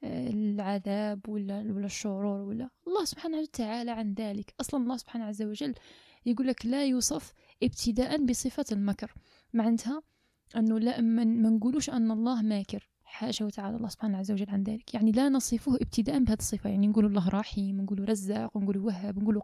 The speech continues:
قاهر فوق عباده، نقولوا جبار، قوي، عزيز، بصح ما نقولوش ماكر. لا ت-، لا تنسب إليه صفة المكر ابتداء. كاين آيات أن، أن المكر يلحق بالماكرين، معناتها الإنسان اللي يمكر،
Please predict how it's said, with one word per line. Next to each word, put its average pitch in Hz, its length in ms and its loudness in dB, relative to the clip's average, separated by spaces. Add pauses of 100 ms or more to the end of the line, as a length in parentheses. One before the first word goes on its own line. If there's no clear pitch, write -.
قاهر 220 380 0 (420)
فوق 220 200 -2
عباده، 214 420 0
نقولوا 214 260 0
جبار، 214 480 0 (100)
قوي، 240 340 0
عزيز، 240 340 0 (260)
بصح - 120 -10
ما 226 60 4
نقولوش 233 300 -2
ماكر. 202 360 0 (220)
لا 269 180 6
ت-، - 200 -2
لا 233 300 4
تنسب 240 460 0
إليه 220 280 4
صفة 226 360 0 (100)
المكر 226 420 0
ابتداء. 214 520 0 (400)
كاين 330 360 2
آيات 320 420 0 (540)
أن، 240 180 8
أن 226 400 6
المكر 226 680 0
يلحق 277 580 2
بالماكرين، 233 840 4
معناتها 220 280 -2
الإنسان 226 440 2
اللي 233 280 0
يمكر، 262 440 4